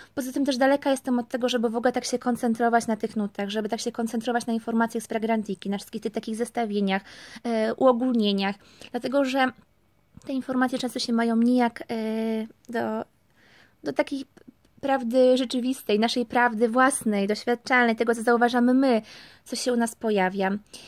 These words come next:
Także zapraszam serdecznie, w ogóle tak jak kiedyś wspominałam, ja jestem taka dosyć bliska st-, stworzenia, e, playlisty, a być może w ogóle serii takiej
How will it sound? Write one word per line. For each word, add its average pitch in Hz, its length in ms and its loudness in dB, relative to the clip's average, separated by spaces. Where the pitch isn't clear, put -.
Także 277 300 2
zapraszam 320 460 6
serdecznie, 285 460 4
w 262 60 -2
ogóle 277 140 6
tak 277 100 4
jak 269 100 2
kiedyś 262 220 -2
wspominałam, 262 640 4
ja 269 100 4
jestem 254 460 0
taka 240 400 0
dosyć 233 380 -2
bliska 262 480 0
st-, - 240 -10
stworzenia, 254 720 2
e, 233 260 2
playlisty, 262 800 2
a - 60 0
być 226 160 -2
może 240 160 2
w - 20 -6
ogóle 240 140 0
serii 233 480 2
takiej 220 380 -4